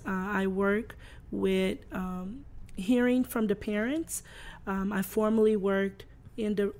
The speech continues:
R S, um, R S D, the Recovery School District, and Orleans Public School System. So I had first one, you know, firsthand knowledge on what some of the barriers were with language access in our school district.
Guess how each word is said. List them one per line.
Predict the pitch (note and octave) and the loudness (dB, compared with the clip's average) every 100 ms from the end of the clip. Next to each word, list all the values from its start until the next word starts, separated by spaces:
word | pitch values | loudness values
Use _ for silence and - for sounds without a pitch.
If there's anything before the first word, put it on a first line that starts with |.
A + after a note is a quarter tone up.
| A3 | -4
R | G3+ G3+ | -2 0
S, | G#3 - | -2 -6
um, | G3 F#3 G3 - | -8 -6 -8 -4
R | F#3+ F#3+ | -2 0
S | F#3+ | -2
D, | - G#3 B3 E4 | 0 0 0 -2
the | A3 | 0
Recovery | F#3+ - F#3 F#3+ | 0 0 -2 -2
School | - G3+ | 0 0
District, | G3+ G3 - G3 - | 0 0 -2 -4 -2
and | G3+ G3 F#3+ F#3+ - - - | -2 0 -2 -4 -14 -12 0
Orleans | G3+ F#3+ G3 | 4 4 2
Public | - G3+ F#3 F3 | 0 0 0 0
School | - A3 G#3+ | -2 0 0
System. | - F3 - E3+ E3 - - - | 0 -2 -2 -2 -2 -6 -16 -16
So | - - | -2 4
I | G3+ | 4
had | G#3 G#3 F#3+ F#3+ | 6 4 2 0
first | - G3 - | 0 0 0
one, | F#3+ F3+ F#3 - - | -4 -4 -6 -10 -4
you | A3 | 0
know, | F#3+ | 0
firsthand | - G3+ F#3+ - F#3+ | -2 -2 -2 -2 0
knowledge | F#3 F#3 F3+ F3 F3+ - - - - | 2 2 0 -2 -4 -8 -10 -16 -8
on | F#3 | -2
what | F#3 F#3 | -2 0
some | G3 | 0
of | F3+ | 0
the | E3+ | 0
barriers | F#3 F3 F3 - | 2 4 2 0
were | E3+ D#3 D#3 - - - | -2 -2 -6 -12 -20 -4
with | F#3 F#3 | -2 0
language | F#3 F3+ F3+ F3 | 0 0 0 -2
access | E3+ - E3+ E3 - | -2 -2 -4 -4 -2
in | F3 | -2
our | E3 | 0
school | D#3+ - F#3 | -2 -4 -6
district. | F3+ E3 - F3 F3+ | -6 -6 -8 -10 -14